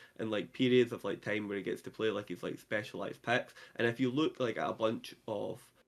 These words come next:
people look at, like, how good a team L N G is, like, as, like, a team, and then you add Gala and you how bad L P was as a player, it, like, makes you th-,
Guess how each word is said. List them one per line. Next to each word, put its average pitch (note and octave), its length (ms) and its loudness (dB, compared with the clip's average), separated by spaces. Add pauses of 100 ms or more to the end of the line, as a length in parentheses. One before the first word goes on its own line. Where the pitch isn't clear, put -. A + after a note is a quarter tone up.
(1000)
people E3 320 4
look C#3+ 220 4
at, - 80 -4
like, G#2 280 -2
how A#2+ 140 2
good A#2+ 200 4
a A2 40 2
team A2+ 220 -2
L G#2+ 180 0
N G#2+ 140 -4
G G2+ 160 -4
is, G#2+ 380 -4
like, E2+ 220 -6 (320)
as, G#2 200 2
like, G#2+ 140 -4
a G2+ 60 -6
team, A2 400 -4
and A2 100 2
then A2 160 0
you A2 100 0
add B2 240 4
Gala B2 440 2 (220)
and A#2 100 0
you A#2 180 2
how C3+ 200 4
bad A#2 340 0
L A2 180 0
P A2+ 200 -2
was A2 260 -2
as G#2+ 80 -10
a G2+ 80 -2
player, G2+ 420 -2 (480)
it, G#2 120 4
like, A2 300 2
makes C3 300 4
you C3+ 60 6
th-, C3 200 -2